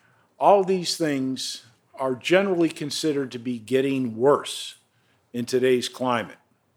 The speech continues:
um, along with the political process being somewhat broken. Uh, that's a, uh,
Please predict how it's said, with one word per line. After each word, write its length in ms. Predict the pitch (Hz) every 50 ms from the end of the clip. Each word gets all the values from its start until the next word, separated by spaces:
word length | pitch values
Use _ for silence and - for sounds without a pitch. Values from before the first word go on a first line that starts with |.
| _ _ _ _ _ _ _ _ _ _ _ _ _
um, 680 | 110 113 110 110 107 101 104 104 101 98 101 101 104 _ _ -
along 460 | 127 127 127 135 143 143 143 139 135
with 180 | 135 135 127
the 80 | - 127
political 500 | - - - 151 170 190 170 - 143 131
process 600 | - - 135 127 127 120 - - 135 131 120 -
being 640 | - _ 131 131 131 127 127 123 123 120 113 113 - _ _ _ _ _ _ _
somewhat 640 | - - - - 160 165 160 147 139 139 127 - 120
broken. 580 | 107 127 139 143 135 - 113 107 98 98 95 95 _ _ _ _ _ _ _ _ _ _ _ -
Uh, 340 | - 101 98 98 98 101 98 98
that's 340 | 113 113 113 110 - - 117
a, 400 | 113 110 110 104 101 101 98 92 98 _ _ _ _ _ _ _ _ _ _ _ _ _ _ _ _ _ _ _ _ _ _ -
uh, 400 | 95 98 92 87 - - - -